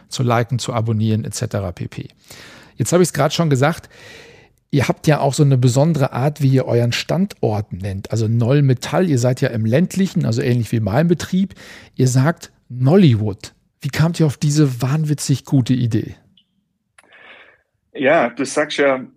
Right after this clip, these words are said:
Speaker 2: ähm, in deinem Coaching, man soll irgendwie ein, ein Alleinstellungsmerkmal schaffen und das ist eben bedingt durch unseren,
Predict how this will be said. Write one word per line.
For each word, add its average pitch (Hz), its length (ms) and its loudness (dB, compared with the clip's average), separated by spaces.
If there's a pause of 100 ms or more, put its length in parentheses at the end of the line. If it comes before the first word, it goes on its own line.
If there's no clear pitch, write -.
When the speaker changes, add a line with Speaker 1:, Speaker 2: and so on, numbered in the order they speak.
(520)
Speaker 2:
ähm, 123 240 -6
in 127 160 -8
deinem 123 300 -2
Coaching, 123 480 -6
man 120 140 -6
soll 131 360 -6
irgendwie 123 560 -8
ein, 117 380 -4
ein 113 460 -10 (720)
Alleinstellungsmerkmal 160 1080 -2
schaffen 160 400 -4
und 127 420 -8 (180)
das 123 360 -8
ist 143 140 -6
eben 127 240 -6
bedingt 143 640 -6 (140)
durch 117 200 -6
unseren, 113 540 -4